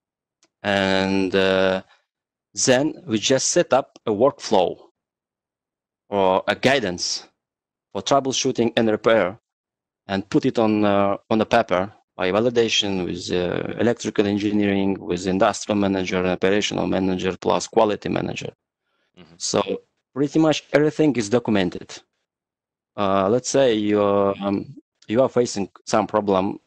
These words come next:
Speaker 1: with locomotive. First of all, the troubleshooter goes over, over there, the place where locomotive is located, making troubleshooting, defining the faulty system.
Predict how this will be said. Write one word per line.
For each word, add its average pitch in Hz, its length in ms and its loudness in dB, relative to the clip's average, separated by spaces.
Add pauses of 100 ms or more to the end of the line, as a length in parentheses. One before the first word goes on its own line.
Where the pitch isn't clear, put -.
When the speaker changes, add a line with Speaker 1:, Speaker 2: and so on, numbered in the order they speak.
(540)
Speaker 1:
with 95 260 -2
locomotive. - 720 -4 (500)
First 135 220 -6
of 120 160 -4
all, 127 140 2
the 92 100 -4
troubleshooter 110 800 0 (800)
goes 98 300 0
over, 92 420 0 (340)
over 95 160 -2
there, 107 440 2 (120)
the 95 100 -2
place 101 340 0
where 90 80 -6
locomotive 95 480 -2
is 95 80 -2
located, 107 580 0 (100)
making 98 340 -2
troubleshooting, 113 680 -2
defining 104 440 -2
the 92 100 -10
faulty 104 560 -2
system. - 540 -6